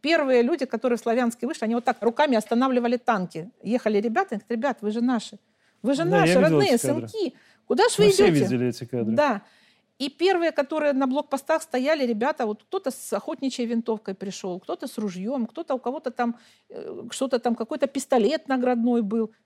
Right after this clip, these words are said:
Speaker 1: Вот они были первые, кто на этих блокпостах пытались помешать украинской армии зайти.
Speaker 2: Хорошо, но скажите честно, вот вам лично привезли бы бандеровца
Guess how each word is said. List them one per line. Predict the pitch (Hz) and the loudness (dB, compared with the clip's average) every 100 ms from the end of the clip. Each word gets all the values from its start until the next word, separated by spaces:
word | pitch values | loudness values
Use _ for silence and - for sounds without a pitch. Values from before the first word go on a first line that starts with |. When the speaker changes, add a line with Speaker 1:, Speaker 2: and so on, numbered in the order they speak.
| - | -12
Speaker 1:
Вот | 196 233 | -6 -4
они | 370 | -4
были | 370 277 240 | -4 -4 -4
первые, | 302 403 330 | 0 0 0
кто | - 240 | -2 -2
на | |
этих | 226 214 | 0 -2
блокпостах | 202 202 - 196 - 302 - | -4 -8 -8 -12 -6 -6 -6
пытались | 220 - 269 311 | -10 -2 -2 -2
помешать | - 185 190 - 247 | -8 -8 -6 -6 -8
украинской | 208 185 180 214 196 | -8 -6 -6 -8 -8
армии | 170 175 165 | -8 -10 -14
зайти. | 170 170 _ - - _ - - - | -14 -16 _ -20 -20 _ -20 -20 -2
Speaker 2:
Хорошо, | 170 180 147 | 0 2 4
но | 156 180 170 | 4 4 2
скажите | - 233 208 202 | 0 0 0 -2
честно, | - 143 - 127 | -2 -4 -4 -8
вот | 135 - | -8 -10
вам | 123 117 131 202 147 | -12 -4 2 4 4
лично | 156 160 - - 107 104 _ _ _ _ | 2 0 -2 -14 -16 -16 _ _ _ _
привезли | 147 185 202 | 0 2 4
бы | 214 165 | 2 4
бандеровца | 160 147 123 113 101 - | 2 2 0 -2 -6 -18